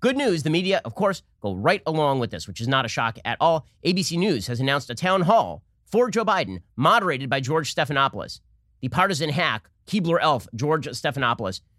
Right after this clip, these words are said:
who has spent the last several weeks simply playing offense on behalf of the Biden campaign, a guy who two nights ago suggested that, that Mike Pence was mansplaining to Kamala Harris. Now he's gonna moderate a town hall.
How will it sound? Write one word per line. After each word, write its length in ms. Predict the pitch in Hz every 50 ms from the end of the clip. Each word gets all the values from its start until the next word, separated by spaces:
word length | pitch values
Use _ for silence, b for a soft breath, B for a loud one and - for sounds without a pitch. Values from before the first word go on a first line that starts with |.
| _ _
who 60 | -
has 100 | 160 135
spent 280 | - - 202 190 175 -
the 60 | 156
last 300 | 143 147 147 143 - - _ _ _ _ _ _ _ _ _ _ _
several 400 | - - - 202 180 165 180 160
weeks 280 | 147 160 151 110 - - -
simply 380 | - - 208 214 165 175 165
playing 240 | 123 156 151 139 131
offense 400 | 101 135 147 139 - 127 123 131
on 80 | 127 123
behalf 220 | 120 127 131 127
of 40 | 127
the 60 | 120
Biden 240 | 123 113 117 120 104
campaign, 300 | 123 107 104 117 98 80
a 40 | 90
guy 140 | 113 120
who 80 | 131 131
two 160 | 110 - 202
nights 240 | 190 175 175 - -
ago 180 | 135 113 107 110
suggested 540 | - 123 123 120 135 123 - - 90 80 b b b _ _
that, 160 | 127 135 120 - - - - -
that 220 | - 131 123 - - _ - 113 - _ _ _ _ _ -
Mike 240 | 123 139 165 170 -
Pence 200 | - 175 170 123
was 100 | 131 101
mansplaining 1120 | 117 117 123 127 135 139 135 139 139 139 123 - - - 107 107 104 95 76 76 76 - - _ _ _ -
to 220 | - 160 139 -
Kamala 340 | - 147 156 147 143 131 127
Harris. 240 | 131 107 90 - 147
Now 160 | 175 208 214
he's 120 | 196 165
gonna 140 | 139 160 139
moderate 360 | 127 147 208 240 214 220 214 208
a 40 |
town 220 | - 202 208 214 190
hall. 380 | 170 202 247 202 80 67 -